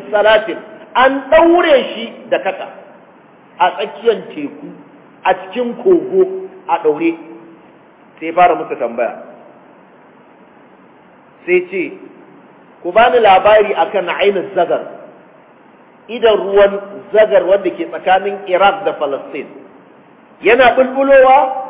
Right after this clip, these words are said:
Suka ce, "Yana bulbulowa." Dabinan da ke kusa da shi fa, ya ce, "A, a ɗaure fa, amma yana tambayan abin da su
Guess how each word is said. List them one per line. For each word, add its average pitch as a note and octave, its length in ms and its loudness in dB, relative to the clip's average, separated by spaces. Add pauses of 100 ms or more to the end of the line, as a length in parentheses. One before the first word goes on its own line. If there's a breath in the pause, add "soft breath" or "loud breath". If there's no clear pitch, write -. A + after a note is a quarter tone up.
(360)
Suka E3+ 180 -10
ce, D#3+ 160 -10
"Yana E3 240 -2
bulbulowa." A#2+ 540 -14 (1400 soft breath)
Dabinan D4+ 480 4
da A#3+ 80 4
ke A3+ 160 0
kusa C4 260 0
da A#3 220 4
shi A#3+ 160 -10
fa, - 540 0
ya F#3 100 -6
ce, G3+ 240 -2 (400)
"A, F3 120 -2 (420)
a G#3 80 -2
ɗaure C4 260 6
fa, D#4+ 120 6 (140)
amma A#3+ 200 0
yana C4+ 160 4
tambayan A3 460 2
abin A#3+ 240 2
da A3 140 4 (1600)
su A3+ 120 -10